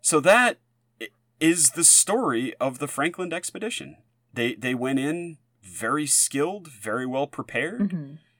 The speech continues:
Speaker 1: and they were doomed from the start because there was no passage through the ice that they could have found,
Speaker 2: Mm-hmm.
Speaker 1: and all of them died.
Speaker 2: Well, that's a downer.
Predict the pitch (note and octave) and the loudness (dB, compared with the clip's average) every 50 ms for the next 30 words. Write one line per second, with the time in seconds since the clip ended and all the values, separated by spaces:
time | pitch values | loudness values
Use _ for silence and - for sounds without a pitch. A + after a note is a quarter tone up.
0 | _ _ _ - A2+ A2+ A2 G2+ A2+ A#2+ B2+ C#3 C3 G#2 - G2+ G#2+ C3+ D3 C#3+ | _ _ _ -6 -4 -4 -2 -2 -2 -4 -2 -4 -6 -6 -4 -2 0 0 -2 -2
1 | - - D#3 E3 E3 D#3+ - D#3+ D#3+ - - - _ _ _ _ _ _ - - | -4 -6 -6 -4 -2 -2 -2 -2 -2 -4 -4 -12 _ _ _ _ _ _ -14 -12
2 | - - A2 G2 - - A#2+ A#2+ A#2 G#2+ F#2 F2+ E2+ F2 F2+ F#2 A#2+ D#3 E3 - | -10 -8 -8 -6 -6 -6 -6 -6 -6 -8 -8 -10 -12 -10 -6 -4 -2 -2 -2 -4
3 | - - D#3+ F3 E3+ - - - D2 E2+ - - - - G#2+ G#2+ G#2+ A#2 C3 - | -4 -4 -4 -2 -2 -4 -6 -8 -10 -10 -10 -10 -10 -8 -10 -10 -8 -6 -4 -2
4 | A2+ B2 A2+ A2+ - - G2 - - F#2 - - - D#3+ E3+ F3 D#3 - - - | -2 -2 -2 -4 -6 -8 -8 -12 -14 -14 -14 -12 -10 -10 -8 -8 -10 -10 -12 -12
5 | - - - D2+ - - - _ _ - G#3+ G3 - F#3 E3 F3 D3+ D3+ _ _ | -12 -12 -12 -14 -14 -16 -18 _ _ -6 -6 -6 -6 -8 -12 -14 -16 -20 _ _
6 | _ _ _ - - F2+ D#2+ D#2 F#2+ G#2+ A#2 A#2 B2 C#3+ D#3+ D#3+ F#2+ - - C#2 | _ _ _ -16 -12 -10 -8 -6 -6 -6 -6 -6 -8 -10 -8 -4 -4 -4 -4 -6
7 | C#2 - - _ _ _ _ _ _ _ _ _ _ _ _ _ _ _ _ _ | -8 -12 -20 _ _ _ _ _ _ _ _ _ _ _ _ _ _ _ _ _
8 | _ _ _ _ _ _ _ _ _ _ _ _ _ _ _ _ - A#3 A#3+ C4 | _ _ _ _ _ _ _ _ _ _ _ _ _ _ _ _ -4 -2 0 0
9 | D4 G4 G4+ - G#3+ E3 - D3+ C#3+ C#3+ D3 D#3+ G3 B3 C#4 C4 | 0 0 -2 -4 -4 -2 -2 -2 -2 0 -2 -2 -2 -2 -2 -4